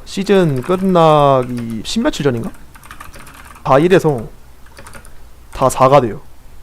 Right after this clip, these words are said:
다야 사, 한 육십 점인가? 수직하라.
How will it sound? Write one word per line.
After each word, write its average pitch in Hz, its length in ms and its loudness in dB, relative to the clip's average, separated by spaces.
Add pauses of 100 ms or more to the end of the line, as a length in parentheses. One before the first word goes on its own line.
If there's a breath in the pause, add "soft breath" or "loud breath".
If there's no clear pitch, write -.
(340)
다야 127 220 0
사, 123 140 -2 (840)
한 147 100 -4
육십 120 220 -6
점인가? 131 320 0 (1080)
수직하라. 165 460 -6